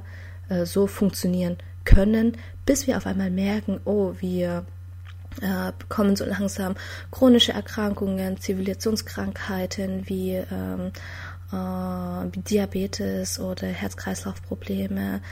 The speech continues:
Und, ähm, ja, dass es alles gar nicht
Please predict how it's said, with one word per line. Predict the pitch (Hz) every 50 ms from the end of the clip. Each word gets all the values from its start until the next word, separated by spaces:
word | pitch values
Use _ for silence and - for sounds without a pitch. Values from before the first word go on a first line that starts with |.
| - - - - - - - -
Und, | - 196 190 190 190 190 190 190 185 185 185 185 190 - - -
ähm, | 202 196 185 185 185 180 180 180 185 - 196
ja, | 202 220 233 220
dass | 202 - 190 - -
es | 196 - -
alles | - 208 226 226 220 -
gar | - 208 202 202
nicht | 202 202 202 196 - - - -